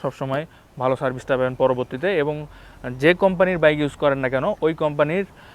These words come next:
যে ম্যানুয়াল গাইডটা থাকে সেটা রিকমেন্ড অনুযায়ী,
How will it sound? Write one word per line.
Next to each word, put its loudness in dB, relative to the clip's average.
যে 4
ম্যানুয়াল 2
গাইডটা 4
থাকে -2
সেটা 0
রিকমেন্ড -4
অনুযায়ী, 2